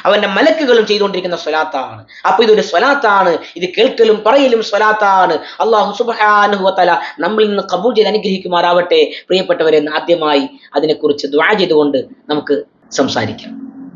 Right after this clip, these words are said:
അല്ലാഹു സുബ്ഹാനഹു വ തആല ഈ പറയുന്നതും കേൾക്കുന്നതെല്ലാം അവന്റെ ഹബീബിന്റെ മേലുള്ള സ്വലാത്തായി,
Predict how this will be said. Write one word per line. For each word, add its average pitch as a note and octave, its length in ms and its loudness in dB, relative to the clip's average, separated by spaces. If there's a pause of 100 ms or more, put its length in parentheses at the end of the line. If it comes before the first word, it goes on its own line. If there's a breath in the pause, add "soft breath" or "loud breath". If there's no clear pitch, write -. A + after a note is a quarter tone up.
(440)
അല്ലാഹു D#3 260 0
സുബ്ഹാനഹു E3+ 720 0
വ D#3+ 180 -4
തആല D#3 260 0 (240 loud breath)
ഈ F3+ 220 0
പറയുന്നതും F#3 460 2
കേൾക്കുന്നതെല്ലാം G#3 840 2 (380 loud breath)
അവന്റെ F3+ 260 0
ഹബീബിന്റെ F#3+ 500 -2
മേലുള്ള F3 240 2
സ്വലാത്തായി, F#3 880 2